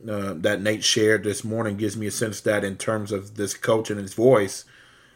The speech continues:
and we all know that there's a lot of uncertainty around his future, it sounds like he's still getting through to y'all." And then Sam asks, "Is that dynamic going well enough?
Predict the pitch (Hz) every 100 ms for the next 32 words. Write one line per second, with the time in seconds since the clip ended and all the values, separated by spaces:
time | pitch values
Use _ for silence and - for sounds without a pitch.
0 | _ _ _ _ 104 107 104 117 117 117
1 | 113 107 113 110 107 104 104 101 - 107
2 | 104 - 107 98 104 104 95 - 139 131
3 | 101 - _ _ _ _ _ _ _ -
4 | - 135 139 127 127 120 120 113 - 120
5 | 113 113 110 107 107 98 90 98 107 _
6 | _ _ _ _ _ _ _ _ 104 110
7 | 110 101 - 123 120 117 110 104 - -
8 | 123 123 123 123 123 120 107 120 117 113
9 | 117 113 110 113 123 -